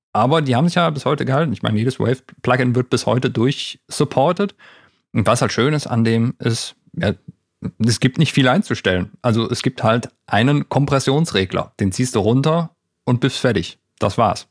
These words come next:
Mehr passiert nicht. Ähm, es gibt noch zwei weitere Regler, die kann man anfassen, wenn man das möchte. Aber muss man nicht. Es gibt ein Output-Gain.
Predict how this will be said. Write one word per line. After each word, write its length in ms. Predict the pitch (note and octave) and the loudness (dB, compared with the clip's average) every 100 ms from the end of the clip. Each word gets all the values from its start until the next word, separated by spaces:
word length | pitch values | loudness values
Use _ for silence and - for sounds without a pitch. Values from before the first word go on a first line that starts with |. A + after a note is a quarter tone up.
| - | -6
Mehr 100 | G#2 | -4
passiert 360 | - A2+ F#2+ - | -2 -2 -4 -4
nicht. 200 | - _ _ _ _ _ _ _ _ | -10 _ _ _ _ _ _ _ _
Ähm, 380 | B2+ G2+ G#2+ F#2+ _ _ _ _ _ - | 0 2 2 0 _ _ _ _ _ -4
es 180 | A2+ - | -2 0
gibt 260 | C#3+ - | -2 2
noch 180 | C3 A#2+ _ | 0 0 _
zwei 320 | - - F#2+ | -6 0 2
weitere 380 | G2 B2+ C3 A#2+ | 2 2 0 0
Regler, 380 | A#2 A#2+ A#2+ A2 | 0 0 0 -2
die 120 | G2+ | -2
kann 200 | - B2+ | 0 2
man 140 | B2+ A2+ | 2 0
anfassen, 500 | B2+ A#2 A2+ - G2 | -2 0 -2 0 0
wenn 100 | F#2 | 0
man 120 | F2 | -2
das 140 | - | 0
möchte. 420 | B2+ D3 D3 C#3+ - _ _ - | 0 0 0 -2 -4 _ _ -4
Aber 460 | G2+ G2 F#2 F#2 - _ - | 0 0 0 -2 -6 _ -4
muss 180 | B2+ - | -2 0
man 140 | C3+ | 0
nicht. 280 | C3 C#3+ - - | 0 -2 -6 -10
Es 120 | - | -10
gibt 160 | - - | -8 -4
ein 40 | |
Output-Gain. 640 | - B2+ B2+ - A2 A2 | -2 -2 -2 0 0 0